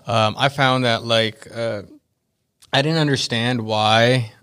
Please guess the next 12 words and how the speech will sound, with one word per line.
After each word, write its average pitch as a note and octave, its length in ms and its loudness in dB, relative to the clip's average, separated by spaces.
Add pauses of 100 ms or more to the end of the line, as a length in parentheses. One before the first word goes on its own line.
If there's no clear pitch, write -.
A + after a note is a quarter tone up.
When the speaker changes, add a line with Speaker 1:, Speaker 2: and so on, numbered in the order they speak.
(100)
Speaker 2:
um, A2 480 -2
you A2+ 180 -4
would A#2 120 -4
wanna A2 280 0
hire, A2 680 2
for A2+ 160 -6
example, A2 560 -2
a - 20 -2
lawyer A2+ 380 2
or A2+ 40 0
another A2 260 -2
professional A#2+ 880 -2